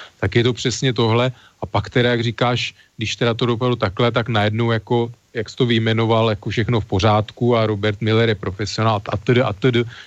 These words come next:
Jo, prostě jak mně se samozřejmě takovéhle, eh, jako chování, eh, jako hnusí, jo. To je prostě něco, co jako proti,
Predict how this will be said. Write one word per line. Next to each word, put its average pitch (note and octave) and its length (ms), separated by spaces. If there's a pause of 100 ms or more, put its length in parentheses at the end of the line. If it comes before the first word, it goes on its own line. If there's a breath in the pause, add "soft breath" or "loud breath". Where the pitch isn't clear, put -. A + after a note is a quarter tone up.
(120 loud breath)
Jo, G#2+ 120
prostě G#2+ 260
jak B2+ 80
mně A#2 100
se G#2+ 80
samozřejmě A#2 420
takovéhle, A#2 540
eh, G#2 800
jako A#2+ 420
chování, A2 840 (400 soft breath)
eh, G#2+ 280
jako A2+ 180
hnusí, A2 460
jo. F2+ 80
To F2+ 100
je G2+ 140
prostě G2 320
něco, G2 320
co G#2 400 (160)
jako G#2 300 (640)
proti, A2 420